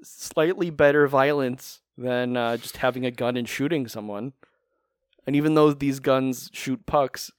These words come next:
imagine if you got pistol whipped and shot with a puck at the same time. It definitely would have broken his jaw. <laughs> Um,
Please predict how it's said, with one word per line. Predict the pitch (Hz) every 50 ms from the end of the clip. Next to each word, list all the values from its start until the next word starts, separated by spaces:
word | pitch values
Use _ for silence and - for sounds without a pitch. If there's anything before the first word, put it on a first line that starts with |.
| _ -
imagine | 147 180 208 220 190 190
if | 170 -
you | 180
got | 165 151 135 123 -
pistol | - 147 - - 151
whipped | 135 139 131 - -
and | - 127 131 139 139
shot | - - 139 135 131
with | 131 -
a | 123
puck | 113 - - 127 - -
at | 135
the | - 123
same | - - 135 127 117
time. | 110 - 120 120 117 110 107 _ _ _ _ - - _ _ _ _ _ _ _ _ -
It | 127 131 -
definitely | - 156 147 139 - 139 139 135
would | 135 131 127
have | 127 113
broken | 127 123 123 - 135
his | 120 123 127
jaw. | - 135 131 117 113 113 117 -
<laughs> | _ - _ _ _ _ _ _ _ _ _ _ _ _ _ _ _ _ _ _ _ _ _ _ _ _ _ _ _ _ _ _ _ _ _ _ -
Um, | 127 123 113 107 107 98 98 98